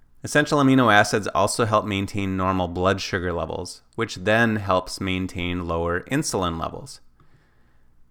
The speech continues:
When insulin levels are low, your body can burn more fat for fuel, another important component to reducing body fat.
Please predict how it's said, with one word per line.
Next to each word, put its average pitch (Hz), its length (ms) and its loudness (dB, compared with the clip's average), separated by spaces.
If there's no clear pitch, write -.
When 98 160 -4
insulin 120 420 0
levels 87 300 0
are 85 80 0
low, 82 420 -2
your 110 100 -2
body 92 300 2
can 95 220 -6
burn 87 200 -2
more 82 180 -2
fat - 380 -2
for 87 140 -4
fuel, 101 560 0
another 95 320 2
important 92 460 -2
component 98 560 0
to - 120 -6
reducing 85 500 -4
body 107 320 6
fat. - 340 -6